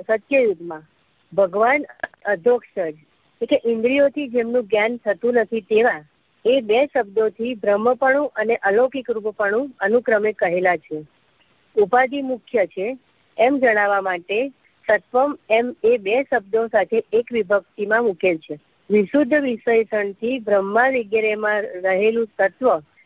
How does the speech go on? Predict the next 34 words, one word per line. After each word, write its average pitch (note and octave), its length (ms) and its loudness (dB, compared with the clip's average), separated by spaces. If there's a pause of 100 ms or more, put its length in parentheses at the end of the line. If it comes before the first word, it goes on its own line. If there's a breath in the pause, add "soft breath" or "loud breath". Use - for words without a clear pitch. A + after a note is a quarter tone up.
(180)
આ G#3+ 140 0
નથી A#3 500 -4
એમ A3 180 0
જણાવ્યું E3 460 -2
છે. D#3 240 -14 (440)
તેઓને C4 480 4
શું D4+ 220 -6
ફલ A3 260 0
પ્રાપ્ત F#3+ 580 -2
થયું F#3 320 -2 (280)
એ B3 180 4
જાણવાની A#3 560 0
ઈચ્છા G#3 340 -2
થાય, G3+ 400 -2 (420)
તેથી B3+ 340 0
તેઓને C4 560 0
અનુસરનારા A3 920 0
કલ્યાણ A3 480 0
પ્રાપ્ત G3 400 -6
કરવા F#3+ 380 0
યોગ્ય F3+ 500 -2
છે, E3 300 -2 (600)
યોગ્ય A3 360 2
થાય F3+ 360 -2
છે. B3 340 -6 (420)
શબ્દથી G#3+ 720 0
એમ B3 200 2
કહે F#3+ 300 0
છે A#3 200 -4
કે B3 160 0
તેઓના A#3 600 0
ફળનું G#3+ 420 -2
શું, A3+ 180 -6
અ, F3+ 380 -4